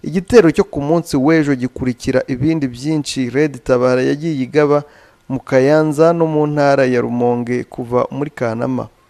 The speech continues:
Red Tabara ishinja leta y'u Burundi ubwicanyi bukorerwa abiganjemo abatavuga rumwe nayo, ifungwa rya hato na hato,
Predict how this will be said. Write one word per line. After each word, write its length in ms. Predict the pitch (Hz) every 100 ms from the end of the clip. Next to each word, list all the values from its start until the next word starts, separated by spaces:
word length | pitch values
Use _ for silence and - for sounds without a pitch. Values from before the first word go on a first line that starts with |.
| _ - _ -
Red 240 | 135 143 131
Tabara 340 | 139 131 127 123
ishinja 500 | - 135 127 127 123
leta 240 | 127 123 139
y'u 140 | 147
Burundi 300 | 127 143 147
ubwicanyi 800 | 135 139 135 - 127 123 151 185
bukorerwa 840 | 147 127 - - 156 156 139 127 117 - _ _
abiganjemo 680 | 135 135 139 131 127 127 143
abatavuga 560 | 135 139 - 127 131 131
rumwe 300 | 135 135 135
nayo, 420 | 131 131 127 120 - _ _ _ _
ifungwa 580 | 127 - 147 135 131 127
rya 280 | 120 123 123
hato 300 | 160 - 135
na 200 | 127 147
hato, 480 | 156 151 160 165